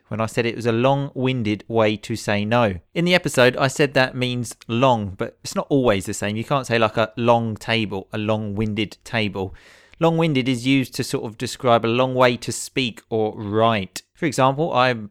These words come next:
correct a lot of Italian people's writing, and generally they write things in a very long-winded way. That's not criticism, it's just, you know, the Italian style, which is different to the English one, which is, like,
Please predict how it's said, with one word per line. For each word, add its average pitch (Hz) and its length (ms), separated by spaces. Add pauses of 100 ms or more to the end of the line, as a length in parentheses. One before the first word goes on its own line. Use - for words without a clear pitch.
(100)
correct 123 420
a 120 40
lot 117 120
of 110 60
Italian 110 480
people's 98 460
writing, 104 440
and 127 140
generally 131 360
they 113 260 (220)
write 117 380
things 107 280
in 110 60
a 107 40
very 117 160
long-winded 107 680
way. 98 340 (300)
That's 143 220
not 151 160
criticism, 139 600
it's 117 120
just, - 260 (140)
you 117 140
know, 117 240
the 120 80
Italian 113 380
style, 117 360
which 117 160
is 127 100
different 127 360
to 147 100
the 143 120
English 131 280
one, 101 160
which 107 200
is, 110 120
like, 110 240